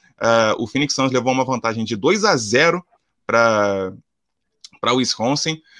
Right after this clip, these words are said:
e botou o Milwaukee contra a parede, né? As esta-, as, as famosas estatísticas estão aí comprovando que é muito difícil um time reverter um dois a zero e o Bucks,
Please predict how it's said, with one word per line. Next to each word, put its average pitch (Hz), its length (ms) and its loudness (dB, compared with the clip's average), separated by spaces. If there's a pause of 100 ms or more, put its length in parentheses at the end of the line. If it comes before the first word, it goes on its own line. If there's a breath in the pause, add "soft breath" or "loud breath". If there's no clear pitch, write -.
(260 loud breath)
e 127 680 2 (160)
botou 196 340 -2
o - 20 -6
Milwaukee 349 320 0 (280)
contra 196 180 0
a 208 40 -6
parede, 180 380 4
né? 123 140 0
As 107 160 -2
esta-, 123 380 -4
as, 117 360 -2
as 131 140 -2
famosas 147 340 -2
estatísticas 151 760 -4
estão 135 180 -2
aí 127 300 0 (420 soft breath)
comprovando 131 480 0
que 135 80 -4
é - 20 2
muito 139 240 0
difícil 147 560 -4
um 127 160 2
time 123 280 -2
reverter 123 380 0
um 127 100 2
dois 123 180 4
a 117 100 4
zero 120 380 2
e 139 140 2
o 165 60 2
Bucks, 139 520 -2